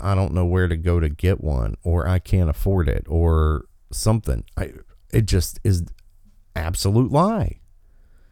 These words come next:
It's absolute lie. Now, now the big thing is talking about, well, we need to let felons vote. Now, there is,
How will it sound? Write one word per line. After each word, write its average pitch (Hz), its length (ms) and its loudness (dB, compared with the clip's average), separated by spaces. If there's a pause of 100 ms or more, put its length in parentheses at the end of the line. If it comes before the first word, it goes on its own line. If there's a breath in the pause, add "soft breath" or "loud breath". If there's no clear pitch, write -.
(2500 soft breath)
It's - 220 2
absolute 107 540 0
lie. 135 420 -2 (380)
Now, 123 440 4 (1600)
now 120 240 4
the 147 100 2
big 98 240 2
thing - 500 8 (500 loud breath)
is 120 180 2
talking 107 320 0
about, 98 300 0
well, 113 280 2 (240 soft breath)
we 143 180 2
need 131 220 6
to - 100 6
let 101 300 6 (220)
felons 120 880 0 (400)
vote. 87 440 0
Now, 131 320 2 (320 soft breath)
there 160 380 6
is, 151 480 4